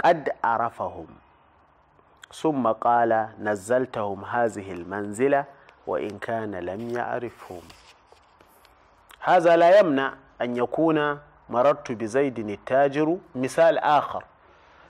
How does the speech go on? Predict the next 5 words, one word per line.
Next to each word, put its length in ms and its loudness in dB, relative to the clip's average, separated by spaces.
لأن 460 2
في 180 -4
هذه 260 2
الفقرة 680 2
يعني 760 -4